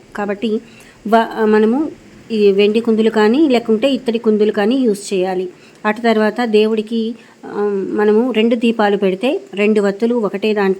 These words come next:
దానిగా పెట్టి దీపాలు వెలిగించాలి అన్నమాట. రెండు వత్తులు వేసాను నేను దాంట్లో, ఒకటే దీపంగా పెడుతున్నాను.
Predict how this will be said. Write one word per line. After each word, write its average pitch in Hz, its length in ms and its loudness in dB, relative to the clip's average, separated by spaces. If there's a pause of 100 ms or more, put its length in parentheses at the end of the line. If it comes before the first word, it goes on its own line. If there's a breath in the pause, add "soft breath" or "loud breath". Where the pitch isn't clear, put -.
దానిగా 196 420 0
పెట్టి 202 400 -2 (420 loud breath)
దీపాలు 220 400 2
వెలిగించాలి 190 680 2
అన్నమాట. 180 360 0 (180)
రెండు 208 260 0
వత్తులు 202 300 0
వేసాను 196 380 2
నేను 180 240 2
దాంట్లో, 185 440 -4 (340 loud breath)
ఒకటే 226 260 -2
దీపంగా 208 560 0 (120)
పెడుతున్నాను. 185 580 -2